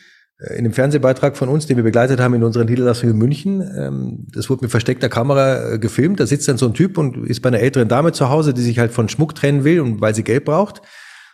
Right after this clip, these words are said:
Und der nimmt dann eine Goldkette von ihr, beißt da rein und sagt, "Das ist gar kein Gold, aber komm, ich nehme den ganzen Rest auch, ich gebe dir zwanzig Euro oben drauf und ich nehme sie mit, dann haben sie sie los."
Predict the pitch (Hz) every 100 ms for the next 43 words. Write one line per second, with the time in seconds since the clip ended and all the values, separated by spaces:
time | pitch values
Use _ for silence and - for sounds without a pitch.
0 | - 123 131 156 160 131 110 147 160 160
1 | 151 160 151 190 190 127 - 131 104 104
2 | 160 160 131 120 110 139 147 104 107 101
3 | 117 143 - - - 117 117 131 135 131
4 | 127 117 117 113 107 104 107 120 120 117
5 | 110 113 113 113 107 107 104 104 92 113
6 | - - - _ _ 120 113 104 101 95
7 | 98 107 95 98 95 87 90 87 85 90
8 | -